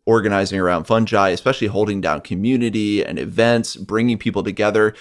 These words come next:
kind of inculcates these values and principles in a very tangible way. So to bring it down to Olga and Smugtown, just make sure we give us the overview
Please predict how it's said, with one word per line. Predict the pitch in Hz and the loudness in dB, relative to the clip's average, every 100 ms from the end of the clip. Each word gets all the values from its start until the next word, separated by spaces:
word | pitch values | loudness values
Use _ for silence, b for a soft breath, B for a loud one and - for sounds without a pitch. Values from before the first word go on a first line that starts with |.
| B | B
kind | - 156 | 0 0
of | 120 | 2
inculcates | 127 113 - 127 143 110 92 - | 0 0 4 4 4 0 -2 -4
these | 101 95 | -6 -4
values | 95 90 101 98 95 | 0 2 2 -2 -6
and | 87 | -8
principles | - 104 - 101 98 95 98 - b b | -4 -4 -2 0 2 2 -2 -12 b b
in | 101 | -2
a | |
very | 92 95 110 107 104 107 _ _ _ _ _ _ - | 0 2 2 2 -2 -6 _ _ _ _ _ _ -14
tangible | 117 113 113 95 95 | -4 -2 0 2 2
way. | 92 104 95 82 | 4 2 4 0
So | - 101 98 - B B | 0 2 2 0 B B
to | - | -2
bring | 95 131 147 | 2 4 4
it | 135 107 | 2 2
down | 107 101 110 113 | 0 2 2 2
to | - 117 113 98 95 | -2 0 2 2 0
Olga | 95 104 104 95 92 | 2 2 2 2 2
and | 76 | 0
Smugtown, | 90 104 101 101 101 90 90 90 117 | -4 -2 -2 0 -2 0 -2 -4 -6
just | 135 139 | 0 0
make | 151 139 | 2 0
sure | - 139 | 2 2
we | 131 | 4
give | 123 | 2
us | 123 - | 2 -2
the | |
overview | - 104 101 101 98 98 98 | 0 0 2 0 0 2 0